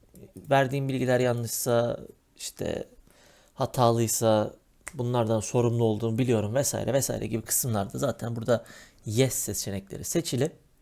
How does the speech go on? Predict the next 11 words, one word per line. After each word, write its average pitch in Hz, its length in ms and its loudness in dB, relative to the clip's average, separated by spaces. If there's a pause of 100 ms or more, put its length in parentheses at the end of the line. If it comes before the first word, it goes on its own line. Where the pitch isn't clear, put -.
(560)
Burada 131 240 0
arada - 260 -4
yes 131 340 -2
yazılıyken 139 680 -2 (560)
buraya, 147 460 4 (840)
e, 110 260 0
imzamızı 143 560 2
atıyoruz. 156 440 -4
İmzamızı 107 580 -2
da 165 220 0 (680)
buraya 113 400 -4